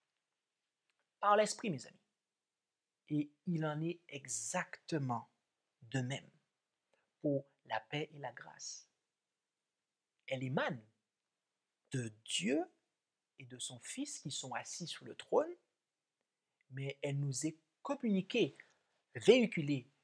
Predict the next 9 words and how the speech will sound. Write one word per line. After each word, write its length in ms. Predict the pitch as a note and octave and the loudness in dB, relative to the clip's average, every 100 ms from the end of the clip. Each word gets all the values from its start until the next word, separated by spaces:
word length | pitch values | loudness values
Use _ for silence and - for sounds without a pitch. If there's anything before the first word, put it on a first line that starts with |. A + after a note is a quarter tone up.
| _ - | _ -2
par 280 | D3+ C3 B2 | -2 -2 0
le 160 | C3 F#3+ | 6 6
moyen, 460 | G#3 G3 D#3+ D3+ | 8 6 4 -6
par 200 | - B2+ | -4 -2
le 160 | B2+ F#3 | 6 4
canal 560 | G#3 G#3 C#3+ C3 G#2 - _ _ _ _ - | 6 4 2 -2 -6 -12 _ _ _ _ -6
qu'est 300 | D#3+ D#3 D#3+ _ _ _ B2+ | 0 0 -2 _ _ _ -14
le 100 | B2+ | -6
Saint-Esprit, 1200 | - - B2+ B2+ _ _ _ C3 - - F#3 | -4 -4 -6 -16 _ _ _ -18 -18 -18 -18